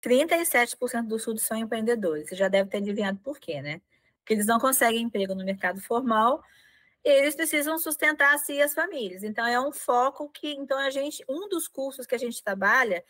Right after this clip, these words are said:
e que vai trabalhar no Estado Presente, é justamente a questão do empreender. Como transformar essas pessoas em empreendedores? Porque eles vendem,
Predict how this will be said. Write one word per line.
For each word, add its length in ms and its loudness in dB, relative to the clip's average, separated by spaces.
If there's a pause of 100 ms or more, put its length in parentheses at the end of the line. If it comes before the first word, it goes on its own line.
(180)
e 60 -16
que 160 -6
vai 240 4
trabalhar 420 4
no 80 -6
Estado 300 -6
Presente, 640 -8
é 160 0
justamente 800 -4 (320)
a 80 -2
questão 360 -2
do 80 0
empreender. 680 -2 (420)
Como 380 4
transformar 540 2
essas 200 -2
pessoas 600 -2
em 160 -6
empreendedores? 680 -2
Porque 280 -4
eles 260 0
vendem, 500 0